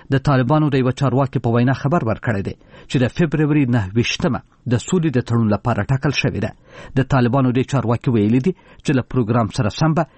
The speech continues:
د مارچ په لسمه بین الافغاني خبرې شروع کیږي. نن له افغانستانه د پخواني شوروي اتحاد د ځواکونو د وتلو یو دېرشمه کلیسه ده. د پخواني شوروي ځواکونو وروستی پوځي ډلګۍ د نولس سوه نه اتیا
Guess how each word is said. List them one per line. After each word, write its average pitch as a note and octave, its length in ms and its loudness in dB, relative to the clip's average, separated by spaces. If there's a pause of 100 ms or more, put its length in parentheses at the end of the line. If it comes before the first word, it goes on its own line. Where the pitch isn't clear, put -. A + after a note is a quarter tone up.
(160)
د A2+ 320 2
مارچ D#3+ 380 0
په - 80 -2
لسمه B2+ 380 0 (320)
بین A#2 240 2
الافغاني G#2+ 500 0
خبرې G#2 340 0
شروع B2+ 320 0
کیږي. B2 380 -4 (1600)
نن F3+ 240 2
له F#3 120 2
افغانستانه D#3 520 0
د C#3+ 100 0
پخواني C#3 300 0
شوروي B2 340 2
اتحاد B2+ 320 -2
د C3 140 0
ځواکونو D3 420 0
د A#2 100 2
وتلو D3+ 300 0
یو B2 160 2 (140)
دېرشمه A#2+ 500 0
کلیسه G#2+ 360 -4
ده. A#2+ 60 -12 (560)
د - 140 2
پخواني D#3 300 0
شوروي C#3+ 380 2
ځواکونو D3 360 0
وروستی B2+ 440 0 (320)
پوځي C3 380 2
ډلګۍ G2+ 320 -2 (420)
د C#3 140 2
نولس E3+ 300 2
سوه D#3 180 2
نه C#3 140 2
اتیا C#3 180 0